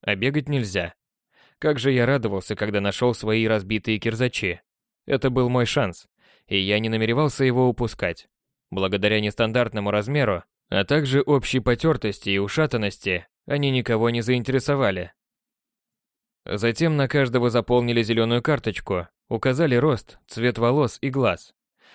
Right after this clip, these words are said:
Долго расспрашивали фамилии родственников, места их рождения, выискивали людей с частью еврейской и цыганской крови, сумевших просочиться через фильтры дулагов, интересовались довоенной профессией.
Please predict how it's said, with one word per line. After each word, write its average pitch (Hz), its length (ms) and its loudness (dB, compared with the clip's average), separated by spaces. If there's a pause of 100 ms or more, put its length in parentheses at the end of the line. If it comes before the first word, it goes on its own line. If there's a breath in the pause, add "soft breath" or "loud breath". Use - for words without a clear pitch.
(160 soft breath)
Долго 107 400 2
расспрашивали 123 640 2
фамилии 120 400 0
родственников, 101 760 -2 (300 soft breath)
места 113 300 0
их 147 180 2
рождения, 104 640 0 (380)
выискивали 131 640 2
людей 123 380 2
с - 40 -8
частью 107 460 -2
еврейской 123 540 0
и 123 140 -4
цыганской 117 500 0
крови, 95 480 0 (360)
сумевших 147 560 0
просочиться 123 640 0
через 104 280 0
фильтры 113 400 -2
дулагов, 113 640 -2 (400)
интересовались 131 760 2
довоенной 120 520 2
профессией. 113 720 -2